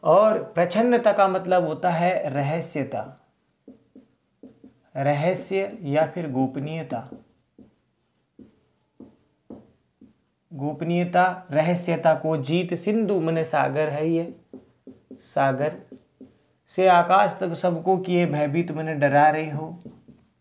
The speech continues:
भयभीत कर रहे हो। सृष्टि को माने पूरे संसार को, विश्व को,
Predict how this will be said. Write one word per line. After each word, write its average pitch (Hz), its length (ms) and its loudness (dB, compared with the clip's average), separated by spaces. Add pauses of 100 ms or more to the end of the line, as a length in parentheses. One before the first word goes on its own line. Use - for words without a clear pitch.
(1200)
भयभीत 139 460 -4
कर 156 200 -6
रहे 160 160 0
हो। 165 340 -8 (400)
सृष्टि 220 460 -2
को 170 440 2
माने 156 180 -4
पूरे 170 300 0
संसार 165 640 2
को, 147 340 -4
विश्व 160 380 -4
को, 143 460 -4